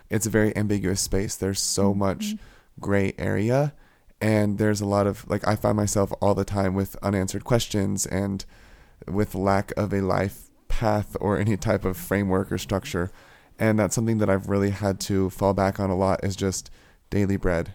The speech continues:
Speaker 1: trust God. And that as I check in and say, "God, who am I and where should I be?" that I'll be led to the right place. And sometimes it looks nothing like what I expected. And it's funny 'cause, I mean, where I am now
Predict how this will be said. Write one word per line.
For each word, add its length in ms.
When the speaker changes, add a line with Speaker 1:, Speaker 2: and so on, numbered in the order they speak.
Speaker 1:
trust 320
God. 300
And 120
that 100
as 200
I 140
check 300
in 220
and 180
say, 260
"God, 280
who 240
am 180
I 300
and 160
where 160
should 180
I 100
be?" 300
that 160
I'll 120
be 100
led 220
to 80
the 80
right 200
place. 320
And 140
sometimes 580
it 160
looks 420
nothing 440
like 220
what 100
I 120
expected. 560
And 240
it's 160
funny 180
'cause, 380
I 40
mean, 220
where 180
I 80
am 220
now 380